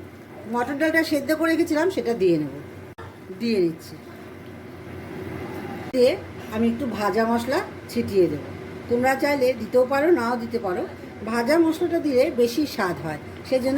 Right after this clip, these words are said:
ভাজা মশলাটা দিয়ে দিলাম। আর একটু অল্প পরিমাণে একটু ঘি দিয়ে নেব, আর মিষ্টি দিয়ে নেব। যেহেতু সেদ্ধ করার সময় আমি লবণ দিয়ে নিয়েছিলাম, তো এখন লবণের পরিমাণটা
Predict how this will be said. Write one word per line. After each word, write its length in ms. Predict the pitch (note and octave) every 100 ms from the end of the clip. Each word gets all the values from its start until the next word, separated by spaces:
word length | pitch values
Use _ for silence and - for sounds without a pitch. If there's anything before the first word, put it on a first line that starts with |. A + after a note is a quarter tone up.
| C4+
ভাজা 160 | G#3+ G#3
মশলাটা 280 | A3 A#3+ A#3 A3+
দিয়ে 120 | A#3
দিলাম। 180 | A#3+ F#4 - - - D4+
আর 60 | G4 C4+
একটু 200 | - A4+ B4+ - - - C4+
অল্প 160 | D#4 G4+ F4
পরিমাণে 320 | D4 B3+ A#3 G3
একটু 120 | D4 E4+ A3+
ঘি 140 | A3+ G3
দিয়ে 140 | F#3 D3+
নেব, 140 | D#3 G#3+ A4 - - -
আর 80 | G#3 G#3+
মিষ্টি 280 | D4 - D4+ F#3+
দিয়ে 140 | E3 C#3+
নেব। 120 | B2+ - - - - - - - - - - - -
যেহেতু 240 | D#4+ F4 F4+ D4
সেদ্ধ 200 | B3+ B3 C#4+
করার 180 | D4 D4
সময় 200 | D4 D4 C#4
আমি 100 | C#4+ G#3+
লবণ 200 | F3 G#3+ A3
দিয়ে 140 | A#3+ A#3+
নিয়েছিলাম, 460 | A#3+ A#3 B3 D4+ A4+ - - -
তো 60 | G3 G#3+ A3+
এখন 160 | F4+ F#4+
লবণের 340 | C#4+ A#3+ B3 A#3+
পরিমাণটা 400 | A#3 A3+ A3 D4+